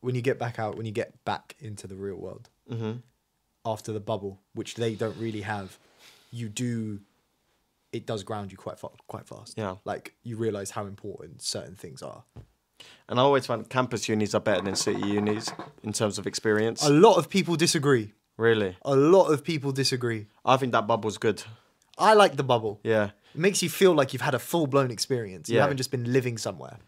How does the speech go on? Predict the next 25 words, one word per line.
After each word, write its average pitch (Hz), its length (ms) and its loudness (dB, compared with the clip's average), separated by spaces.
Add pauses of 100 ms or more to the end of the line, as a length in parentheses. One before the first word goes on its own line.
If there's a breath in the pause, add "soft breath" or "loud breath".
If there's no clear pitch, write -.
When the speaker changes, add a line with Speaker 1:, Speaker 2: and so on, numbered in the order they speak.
(140)
Speaker 2:
Going 147 220 6
to 147 120 2
a 135 60 0
campus 127 420 -4
uni 113 380 2 (320)
is 113 120 -4
like 117 140 4
living 117 240 0
in 113 100 2
a 107 80 4
hotel 107 380 2
with 98 140 -2
your 101 80 0
friends. 95 420 -2 (1400)
And 113 100 2
everyone's 110 240 2
getting 104 180 -4
drunk 104 280 -2
every 98 180 -4
night 98 140 -2
and 101 80 -6
having 98 180 -6
a 95 60 -6
good 95 100 -4
time. 92 300 -4